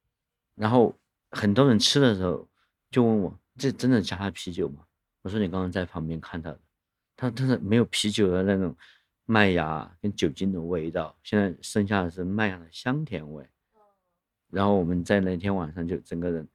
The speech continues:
吃了那种餐的时候，你知道吗？在一个野外，三百个人在野外吃饭，每个人都要吃得舒服，吃得开心，特别难，但是做到了。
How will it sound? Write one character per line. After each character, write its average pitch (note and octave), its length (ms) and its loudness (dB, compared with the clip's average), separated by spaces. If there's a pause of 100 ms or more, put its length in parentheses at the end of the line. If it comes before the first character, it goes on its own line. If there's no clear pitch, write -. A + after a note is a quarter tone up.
(840)
吃 - 160 -2
了 A#2 140 4
那 G#2+ 80 4
种 F2+ 120 -2
餐 A2 260 -2
的 A#2+ 120 2
时 F#2 80 -6
候， E2+ 60 -2
你 D#2 120 -4
知 E2 60 -8
道 D#2 80 -6
吗？ B1+ 120 -14
在 G#2 120 -2
一 G2+ 40 2
个 F#2 80 -2
野 E2+ 260 -2
外， D#2+ 280 -4 (640)
三 C#3+ 300 2
百 G2+ 160 4
个 F#2+ 100 2
人 D#2+ 260 0
在 G2 140 0
野 F2 180 -2
外 E2 140 -4
吃 - 240 -14
饭， G2 300 -6 (580)
每 F#2+ 160 4
个 G2+ 80 6
人 A2+ 140 4
都 A2+ 80 2
要 G#2 60 2
吃 - 200 -8
得 G#2 140 0
舒 A2+ 280 -6
服， E2+ 200 -10
吃 - 160 -12
得 F#2 120 -2
开 - 240 -6
心， G#2 300 -4 (300)
特 G2+ 260 -2
别 E2+ 200 -6
难， D2 200 -18 (160)
但 F#2 160 -10
是 F#2 80 -8
做 F#2 240 0
到 E2+ 220 0
了。 D2 120 -10